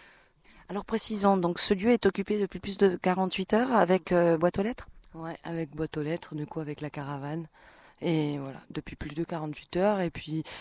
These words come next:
Speaker 2: les flics, ils sont venus, donc ils ont, ils ont vu ça aussi. Du coup, ils le savent. <laughs> Voilà, donc, euh, normalement, on a la loi pour nous, quoi. On a besoin de présence, de personnes <laughs> qui viennent ici. Après, euh, on a besoin de soutien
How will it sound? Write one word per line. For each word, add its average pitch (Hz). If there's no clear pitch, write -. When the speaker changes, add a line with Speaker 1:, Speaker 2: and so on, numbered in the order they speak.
Speaker 2:
les 160
flics, -
ils 160
sont 156
venus, 160
donc 170
ils 143
ont, 139
ils 151
ont 147
vu 147
ça 160
aussi. 180
Du 156
coup, 190
ils 170
le 151
savent. 160
<laughs> -
Voilà, -
donc, -
euh, -
normalement, 156
on 185
a 156
la 156
loi 160
pour 147
nous, 139
quoi. -
On 165
a 151
besoin 160
de 165
présence, 170
de 165
personnes 160
<laughs> -
qui -
viennent 165
ici. 175
Après, 165
euh, 151
on 151
a 147
besoin 147
de 147
soutien 175